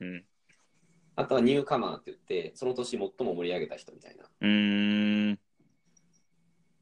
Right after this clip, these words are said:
Speaker 2: まあ、そういうのは結構、あの、指標になるかなと思うし、
Speaker 1: うん。
Speaker 2: 格闘技で一番面白いのは、パウンドフォーパウンドって言って、
Speaker 1: うん。
Speaker 2: 格闘技でね、階級が違うから、体重で。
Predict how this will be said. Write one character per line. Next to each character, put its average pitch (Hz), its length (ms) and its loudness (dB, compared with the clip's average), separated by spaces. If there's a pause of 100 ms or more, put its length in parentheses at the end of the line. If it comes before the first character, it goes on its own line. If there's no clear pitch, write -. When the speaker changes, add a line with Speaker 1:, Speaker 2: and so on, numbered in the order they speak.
(180)
Speaker 2:
ま 131 80 -6
あ、 - 40 -10
そ 160 160 -8
う 165 60 -8
い 165 120 -8
う 151 60 -4
の 107 80 -2
は 80 100 -6
結 - 220 -8
構、 - 300 -10 (1300)
あ 90 100 -8
の、 87 120 -4
指 82 120 -8
標 113 260 0
に 101 80 2
な 98 80 0
る 98 80 -2
か 82 100 -8
な 82 60 -10
と - 120 -12
思 80 140 -4
う 80 40 -8
し、 92 420 -4
Speaker 1:
う 110 60 -2
ん。 98 180 -2 (1120)
Speaker 2:
格 - 180 -6
闘 - 80 2
技 127 60 6
で 95 60 2
一 - 140 -6
番 101 80 0
面 101 80 -2
白 98 140 -2
い - 20 -12
の - 100 -12
は、 - 220 -10
パ 123 100 2
ウ 139 80 4
ン 147 40 0
ド 143 120 2
フ 135 100 2
ォ 131 40 6
ー 127 40 2
パ 131 120 0
ウ 101 80 2
ン 78 40 -4
ド - 80 -6
っ - 40 -4
て - 80 -20
言 123 80 -8
っ - 40 -14
て、 - 320 -8
Speaker 1:
う 107 80 -2
ん。 92 140 -2 (920)
Speaker 2:
格 156 260 -4
闘 - 20 4
技 127 60 2
で - 60 -2
ね、 - 60 0
階 180 240 0
級 180 140 -2
が 170 120 0
違 139 60 -4 (120)
う 135 100 -2
か - 100 -8
ら、 85 260 -6 (100)
体 90 200 -4
重 87 140 -6
で。 - 180 -6